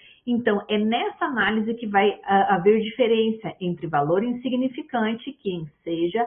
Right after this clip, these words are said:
a atipicidade, e pequeno valor, que vai ensejar o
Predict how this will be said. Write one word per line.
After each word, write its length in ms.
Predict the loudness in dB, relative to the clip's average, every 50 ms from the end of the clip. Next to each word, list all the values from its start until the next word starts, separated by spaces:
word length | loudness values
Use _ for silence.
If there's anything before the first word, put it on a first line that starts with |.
| -4 -10 -18 _ _
a 160 | -6 -4 -4
atipicidade, 920 | -4 -6 -10 -16 -20 _ _ _ -6 -2 2 2 4 4 2 0 -2 -6 -6 -8
e 100 | -8 -6
pequeno 500 | -6 -8 -10 -8 _ -8 -6 -6 -4 -4
valor, 460 | -2 -2 0 0 2 0 0 -2 -8 -16 _ _ _ _
que 100 | _ -4
vai 200 | 0 0 0 2
ensejar 720 | 0 -2 -2 -2 -2 -2 -2 0 2 2 2 2 0 0 -6
o 100 | -10